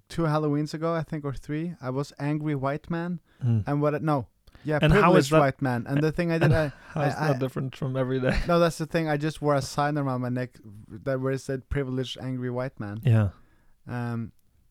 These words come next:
Speaker 1: Also, the last time I celebrated Halloween,
Speaker 2: Mm.
Speaker 1: I was walking from one party to another, and I forgot that I needed a costume for the costume contest. And there was a car crash, uh, or a car had crashed, and it was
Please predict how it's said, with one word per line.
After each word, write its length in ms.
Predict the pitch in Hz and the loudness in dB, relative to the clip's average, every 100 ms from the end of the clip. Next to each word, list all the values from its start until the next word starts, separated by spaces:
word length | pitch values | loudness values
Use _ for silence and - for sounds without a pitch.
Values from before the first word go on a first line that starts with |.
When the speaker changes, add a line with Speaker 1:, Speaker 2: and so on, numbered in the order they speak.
| _ | _
Speaker 1:
Also, 560 | 160 170 - 139 135 - _ _ _ _ _ _ - | 0 0 2 0 0 -6 _ _ _ _ _ _ -8
the 100 | 139 | -4
last 280 | 143 175 165 | 0 0 0
time 320 | 160 147 143 - | -2 -2 -4 -8
I 300 | 123 131 120 - | -8 -6 -6 -12
celebrated 520 | - 170 160 120 113 | -8 -4 -2 -2 -2
Halloween, 480 | 113 113 113 117 131 _ _ _ _ - | -4 -4 -4 -6 -10 _ _ _ _ -6
Speaker 2:
Mm. 220 | 147 107 110 | 0 0 0
Speaker 1:
I 140 | 131 | 0
was 380 | 131 139 123 - _ _ _ _ 123 120 | 2 0 -4 -16 _ _ _ _ -14 -2
walking 380 | 165 180 - 131 | 2 2 0 -4
from 220 | 135 131 | -2 -2
one 160 | 143 160 | -4 -2
party 240 | 151 120 | -2 -2
to 140 | - | -6
another, 440 | 127 139 139 127 131 - _ - | -6 -6 -4 -6 -6 -16 _ -8
and 80 | 131 | -4
I 60 | 131 | -4
forgot 380 | 147 143 147 | -4 -4 -4
that 120 | - 135 | -4 -4
I 80 | 131 | -2
needed 240 | 139 135 | -2 -4
a 60 | 139 | -6
costume 440 | 160 156 - 127 | -4 -4 -4 -4
for 160 | 123 117 | -4 -6
the 80 | |
costume 400 | 113 156 160 127 | -6 -6 -6 -8
contest. 520 | 117 110 104 120 - _ _ _ _ | -10 -10 -8 -10 -12 _ _ _ _
And 160 | 139 143 | 2 4
there 120 | 147 | 4
was 160 | 156 165 | 2 -2
a 40 | |
car 260 | - - 185 | -4 -2 -2
crash, 400 | - 127 107 - 117 | -2 -6 -6 -10 -8
uh, 200 | 127 123 | -6 -4
or 160 | 135 143 | -4 -4
a 60 | |
car 260 | - 180 170 | -2 0 2
had 220 | 151 - | 0 -4
crashed, 420 | - 123 113 - | -8 -6 -8 -10
and 180 | 127 123 | -8 -6
it 140 | 117 110 | -6 -8
was 460 | 120 - - - | -10 -12 -16 -18